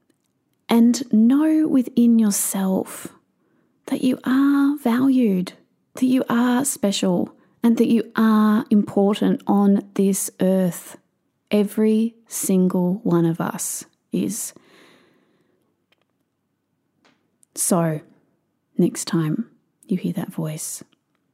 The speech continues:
Switch it into a positive. Don't listen to that negative voice in your head. It's not the truth.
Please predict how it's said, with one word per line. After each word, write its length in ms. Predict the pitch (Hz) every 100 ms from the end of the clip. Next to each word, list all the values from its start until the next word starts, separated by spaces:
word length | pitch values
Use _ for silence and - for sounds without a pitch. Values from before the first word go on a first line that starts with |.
| _ _ _
Switch 340 | - - 190 202
it 80 |
into 220 | 180 175 170
a 60 |
positive. 640 | - 165 156 160 165 - - _ _ _ _ _
Don't 220 | - 277
listen 480 | - 202 175 170 226 - -
to 120 | 185
that 180 | 165 165
negative 400 | 160 165 156 -
voice 300 | 156 156 165
in 100 | 160
your 120 | 170
head. 260 | 170 - - _ _ _ _
It's 220 | 220 -
not 260 | 226 - -
the 80 | 196
truth. 540 | - 214 208 -